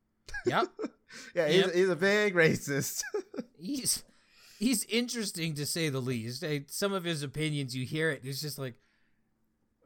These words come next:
Speaker 1: <sighs> what? <laughs> Like, how the fuck did we get to this point?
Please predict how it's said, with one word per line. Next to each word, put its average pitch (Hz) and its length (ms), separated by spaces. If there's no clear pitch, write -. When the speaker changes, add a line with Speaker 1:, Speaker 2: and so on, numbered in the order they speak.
Speaker 1:
<sighs> - 80
what? 156 480
<laughs> - 60
Like, 226 140
how 269 220
the 339 140
fuck 294 280
did 247 160
we 233 120
get 254 220
to 269 80
this 170 180
point? 120 360